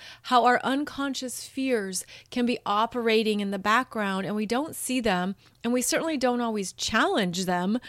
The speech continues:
when we don't even know that they're there. But there could be something that has been illuminated for you that now it's, like, clear as day, right? You're like, "Wow, I'm so glad I'm not doing that anymore. I'm not involved in that. I'm not connected to that.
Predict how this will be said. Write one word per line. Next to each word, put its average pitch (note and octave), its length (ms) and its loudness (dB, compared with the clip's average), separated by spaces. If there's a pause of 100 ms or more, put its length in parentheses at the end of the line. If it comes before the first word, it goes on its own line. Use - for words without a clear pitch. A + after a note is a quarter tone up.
(180)
when B3 100 0
we B3 100 4
don't A#3 280 6
even A3 260 2
know F#3 220 -2
that F#3 180 -6
they're F#3 180 -4
there. F#3+ 440 2 (420)
But B3 120 2
there C4+ 140 6
could C#4+ 300 -2
be D4 140 0
something A#3+ 560 -2
that G#3 140 -4
has G#3 220 -4
been G#3 220 0
illuminated A#3+ 840 2
for A#3+ 260 2
you B3 360 2 (240)
that G#3 260 6
now A#3+ 300 6
it's, A3 220 -2
like, F#3+ 200 -4
clear C4+ 400 0
as E3+ 200 -2
day, F#3 540 2 (280)
right? G#3+ 240 8
You're A3+ 120 0
like, F#3 220 -2
"Wow, G3+ 420 0
I'm G3 120 -6
so A#3 400 6
glad G3+ 580 4 (320)
I'm G#3+ 220 4
not G#3+ 360 4
doing G3+ 320 0
that F#3 220 0
anymore. G3 460 0
I'm F3+ 160 -2
not G3+ 200 0
involved A3+ 440 6
in A#3+ 140 6
that. A3+ 200 8
I'm G3+ 100 0
not F3 200 -2
connected A#3+ 540 -4
to B3+ 160 0
that. A#3+ 320 4